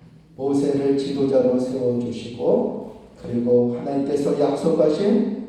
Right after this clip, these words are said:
그 젖과 꿀이 흐르는 가나안 땅으로 이스라엘 백성들을 인도하시기로 결정하셨습니다. 그리고 이 열 가지 재앙을 통해서 애굽 나라가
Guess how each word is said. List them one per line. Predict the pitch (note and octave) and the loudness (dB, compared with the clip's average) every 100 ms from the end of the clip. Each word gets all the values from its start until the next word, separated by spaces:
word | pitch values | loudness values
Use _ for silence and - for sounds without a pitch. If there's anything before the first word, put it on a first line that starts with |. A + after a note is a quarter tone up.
| - - | -16 -18
그 | B2+ B2 | -10 -8
젖과 | B2+ B2 A#2 - - C#3 | -8 -10 -6 -4 -4 -6
꿀이 | C#3 C3+ | -4 -2
흐르는 | C3+ F3+ F#3+ F#3 E3 - - - | 0 2 2 2 0 -2 -8 -14
가나안 | - - C3+ C#3 E3+ E3+ | -18 -16 -10 0 2 2
땅으로 | D#3 C#3 B2 B2 B2 - - - - - - B2 | 0 -2 -2 0 2 2 0 -4 -12 -18 -20 -16
이스라엘 | - C3 B2+ B2 | -10 -2 -2 0
백성들을 | B2 A#2+ B2 A#2+ B2+ B2 - D#3+ | -2 -4 -4 -4 -2 -4 -4 -6
인도하시기로 | D#3 F3 E3+ G#2 - - C3+ G#3 A3+ - - - - - | -2 4 4 4 -2 -4 0 0 0 -2 -8 -14 -18 -16
결정하셨습니다. | - B2 - - F#2 - - - - - A#2 A2+ A2 - - - - - - - | -10 -8 -4 -2 -2 -4 -10 -6 -4 -4 -6 -6 -6 -8 -14 -16 -18 -18 -18 -6
그리고 | - C#3+ C#3+ C#3 C#3 C#3 C#3 - - | 0 2 4 2 0 -2 -8 -12 -12
이 | C#3 C3+ C3+ C3 | -6 -2 -2 -2
열 | C3+ D3+ | -2 -2
가지 | D3 C#3 C#3 C3+ C3+ | 0 0 0 -2 -2
재앙을 | - C3 C3 B2+ B2 | -2 -2 0 0 -4
통해서 | B2 B2 B2 - - - - - A#2+ | -4 -2 -2 2 2 0 -4 -10 -10
애굽 | A#2 A#2+ A#2+ | -10 -4 0
나라가 | A#2+ A#2+ A#2+ A#2+ A#2+ A#2+ | 2 2 -2 -2 -4 -6